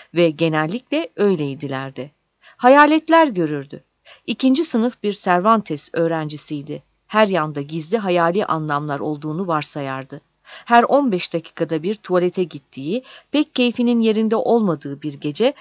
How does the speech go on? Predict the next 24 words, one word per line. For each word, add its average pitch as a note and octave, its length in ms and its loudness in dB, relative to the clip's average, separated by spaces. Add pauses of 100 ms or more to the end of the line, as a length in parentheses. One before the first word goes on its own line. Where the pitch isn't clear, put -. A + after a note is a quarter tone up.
(160)
onu G3 220 0
son C#4+ 300 -2
derece A#3 300 0
tedirgin G3 560 -4
ettiğimiz D#3 500 -8
için D#3+ 320 -8
deliye F3+ 380 0
dönmek E3+ 440 -4
üzere D3 260 -6
olduğunu D#3+ 560 -4
itiraf D#3 560 -4
etti. C3 380 -14 (1700)
"Allah D4 340 4
kahretsin!" G#3+ 600 -2
diye D#3 220 -4
bağırdı. D3 440 -4 (380)
"Böyle C#4+ 300 4
sıçmaya A#3 520 -4
devam F#3 340 -2
edersem F#3+ 580 -4
göt F#3+ 220 -4
kalmayacak D3 680 -4
bende." C#3+ 340 -8 (840)
Hükümetin E4+ 680 -2